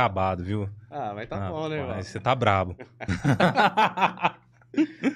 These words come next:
Speaker 2: Eu tô
Speaker 1: Trinta
Speaker 2: feio
Speaker 1: anos.
Speaker 2: porque ainda eu não tô rico. Na hora que eu ficar rico, aí eu fico bonito.
Speaker 1: Ah, isso eu tenho
Speaker 2: Aí é outra
Speaker 1: certeza.
Speaker 2: parada, tá ligado?
Speaker 1: Eu, eu, eu tenho uma experiência com isso daí, mas tu...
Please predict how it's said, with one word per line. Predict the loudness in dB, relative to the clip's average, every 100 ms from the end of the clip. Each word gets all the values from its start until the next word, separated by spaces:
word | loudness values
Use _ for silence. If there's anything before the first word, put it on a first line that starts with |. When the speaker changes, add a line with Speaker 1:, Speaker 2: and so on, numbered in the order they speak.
| -4 -20 -20 _ 0
Speaker 2:
Eu |
tô |
Speaker 1:
Trinta | 2 4
Speaker 2:
feio | 2
Speaker 1:
anos. | 4
Speaker 2:
porque | 2
ainda | 4
eu |
não | 2
tô | 2 4
rico. | 4 2 0
Na | 0
hora | 0
que |
eu | 0
ficar | 2 4
rico, | 4 2
aí | -2
eu |
fico | -4 -6
bonito. | -2 -2 0
Speaker 1:
Ah, | 2 2
isso | 0 -4 -8
eu | -4
tenho | -4
Speaker 2:
Aí |
é | -4
outra | -4
Speaker 1:
certeza. | -2 0
Speaker 2:
parada, | 0 -2
tá |
ligado? | -4 -2 0 -2 -6 -14
Speaker 1:
Eu, | -10 -6 -6 -6
eu, | -10 -6
eu | -8
tenho | -6 -6
uma | -6
experiência | -4 -2 -2 -2
com | -8
isso | -8 -2
daí, | -2
mas | -2 -4
tu... | -8 -12